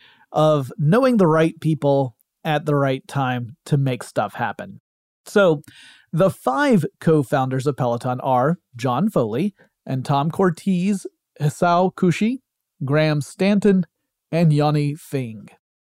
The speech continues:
And this group has a lot of collective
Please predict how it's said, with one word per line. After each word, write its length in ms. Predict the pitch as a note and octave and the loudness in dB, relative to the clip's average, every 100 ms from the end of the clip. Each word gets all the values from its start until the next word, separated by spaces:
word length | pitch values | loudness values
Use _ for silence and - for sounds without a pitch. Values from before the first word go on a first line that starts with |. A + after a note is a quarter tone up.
| _ | _
And 320 | D#3 E3 E3 - _ _ _ _ _ _ _ _ _ _ | -2 0 -2 -6 _ _ _ _ _ _ _ _ _ _
this 140 | D4+ | -4
group 360 | - E4 E4+ - - _ | 2 0 0 -4 -20 _
has 220 | E3 G3+ G3 | 0 2 4
a 20 | |
lot 180 | G3 G3+ | 4 2
of 120 | E3 | 0
collective 800 | - E3+ F3+ F3+ - E3 D3+ | -2 2 2 0 0 2 2